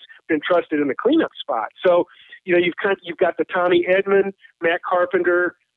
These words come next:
uh, Brad Miller trio, of which there's only two who can normally play anyway, and so the designated hitter is kind of used to, to offset that. So it's not like there's another outfield bat. So long-winded way of saying, you know, the outfield situation is one that is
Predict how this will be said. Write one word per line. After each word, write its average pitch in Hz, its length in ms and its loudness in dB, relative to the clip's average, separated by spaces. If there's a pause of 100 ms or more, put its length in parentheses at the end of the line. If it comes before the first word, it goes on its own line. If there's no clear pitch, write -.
uh, 156 180 0
Brad 175 280 0
Miller 214 500 2 (160)
trio, 170 500 4
of 160 80 0
which 170 280 2 (400)
there's 160 180 2
only 170 260 2 (140)
two 208 380 0
who 160 160 0
can 175 180 -2
normally 180 320 2
play 170 240 2
anyway, 151 480 4 (240)
and 160 100 -8
so - 120 2
the 165 80 2
designated 165 460 2
hitter 233 180 0
is - 120 -14
kind 185 140 0
of 160 80 0
used 165 360 -2
to, 151 180 2 (420)
to 156 200 4
offset 165 540 -2
that. 220 260 0 (100)
So 175 100 4
it's 160 160 -2
not 208 260 -2
like 196 260 0
there's 180 180 2
another 170 320 2
outfield 170 480 0
bat. 233 240 0 (100)
So 165 160 4 (480)
long-winded 233 480 2
way 165 220 4
of 156 120 -4
saying, 165 320 2 (360)
you 175 100 0
know, 165 80 4
the 160 140 4
outfield 208 400 0
situation 175 500 0
is 147 100 -2
one 165 220 2
that 156 200 0 (100)
is 156 160 -2